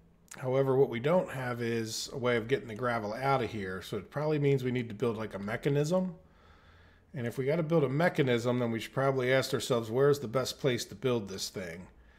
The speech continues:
You know, we kinda plop these buildings in. And I'm learning a big lesson that if you have a lot of these connections, you're really sort of asking for it. You know, like, each one of these connections is gonna cause them to wanna go a different route.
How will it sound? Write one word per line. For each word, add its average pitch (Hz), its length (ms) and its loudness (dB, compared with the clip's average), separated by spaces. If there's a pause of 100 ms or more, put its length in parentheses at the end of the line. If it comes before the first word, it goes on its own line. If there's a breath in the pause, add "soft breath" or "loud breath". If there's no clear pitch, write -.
(580 soft breath)
You 120 100 -8
know, 104 80 -4
we 101 80 -4
kinda 131 260 0
plop 135 400 2
these 113 220 -2
buildings 123 540 2
in. 113 440 -2 (1040)
And 123 140 2
I'm 117 140 2
learning 165 360 6
a 120 60 2
big 139 240 2
lesson 139 440 6
that 110 120 2
if 110 120 -2
you 190 120 10
have 190 100 10
a 156 60 4
lot 160 200 4
of 147 80 2
these 147 200 2
connections, 156 840 -2 (800 loud breath)
you're 117 180 -6
really 156 320 6
sort 147 280 4
of - 140 -2
asking 123 460 2
for 95 320 -2
it. 80 80 -12 (380)
You 117 140 -4
know, 113 180 0
like, 101 260 -2
each 151 260 -4
one 151 140 6
of 135 60 6
these 131 180 4
connections 123 560 -2
is 101 140 -6
gonna 104 160 -4
cause 117 360 2
them 113 180 0
to 107 60 0
wanna 110 220 0
go 110 220 0
a 104 40 0
different 104 420 -2
route. 123 380 2